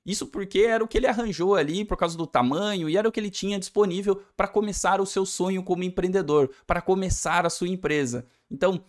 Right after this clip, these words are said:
nem sempre o início de um empreendedor realmente é muito fácil. E se você gosta de leitura, eu vou deixar aqui duas sugestões pra que você possa acompanhar a história da Amazon e principalmente o foco no cliente. O primeiro livro é Pense Como a Amazon. E o segundo livro,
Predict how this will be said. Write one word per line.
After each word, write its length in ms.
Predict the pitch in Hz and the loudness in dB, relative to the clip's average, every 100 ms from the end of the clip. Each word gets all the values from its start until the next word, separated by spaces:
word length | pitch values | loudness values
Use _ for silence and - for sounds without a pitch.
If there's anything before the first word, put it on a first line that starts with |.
| _ | _
nem 160 | 165 190 | -6 -4
sempre 400 | 190 180 190 185 | -2 -2 -2 -4
o 80 | 190 | -2
início 480 | 208 190 226 - 190 | 0 2 2 0 -2
de 100 | 185 | 0
um 120 | 196 | -2
empreendedor 640 | 185 180 185 175 151 185 - | -2 -2 0 0 0 -2 -4
realmente 420 | - 190 165 175 | 0 0 0 0
é 60 | 190 | 2
muito 220 | 180 185 | 2 -2
fácil. 460 | - 147 123 - - _ _ _ - | 2 4 2 -2 -12 _ _ _ -10
E 60 | |
se 80 | - | -4
você 320 | 185 190 196 | -2 2 2
gosta 380 | 196 165 185 185 | 4 2 2 -2
de 100 | 156 | -2
leitura, 480 | 147 131 156 196 170 | 0 0 0 2 2
eu 60 | |
vou 120 | 165 202 | 2 2
deixar 320 | 185 190 185 | 0 0 0
aqui 160 | 175 | 0
duas 300 | 165 180 262 | -4 -4 -4
sugestões 560 | - 226 196 - 175 185 | -4 -4 -4 -4 -4 -4
pra 120 | 180 | -6
que 100 | 180 | -6
você 240 | 175 180 190 | -6 -4 -2
possa 320 | 160 208 202 | 0 2 0
acompanhar 560 | - 196 180 156 175 | -4 -4 -2 0 0
a 60 | 208 | -2
história 360 | 226 - 202 220 | -2 0 2 4
da 140 | 185 | 4
Amazon 400 | 160 196 143 127 - - | 4 2 -2 -6 -8 -14
e 60 | |
principalmente 720 | - 208 254 - 170 156 202 226 | -6 -4 -4 -4 -4 -4 -6 -6
o 60 | |
foco 440 | - - 185 220 214 | -8 0 0 2 -2
no 100 | 220 | -4
cliente. 560 | 240 196 135 113 - _ _ _ | -4 0 0 0 -6 _ _ _
O 60 | 139 | -2
primeiro 320 | - 220 247 | 0 2 2
livro 380 | 185 196 196 196 _ | 2 0 -2 -8 _
é 100 | 170 | -2
Pense 480 | 180 - 208 247 226 | 0 0 0 0 -4
Como 280 | - 208 226 | 2 4 6
a 140 | 170 | 6
Amazon. 400 | 165 135 113 120 - _ _ | 4 2 0 -6 -8 _ _
E 60 | - | -4
o 60 | 196 | -2
segundo 380 | 226 185 185 | -2 -2 0
livro, 400 | 220 190 196 196 | 0 0 0 -4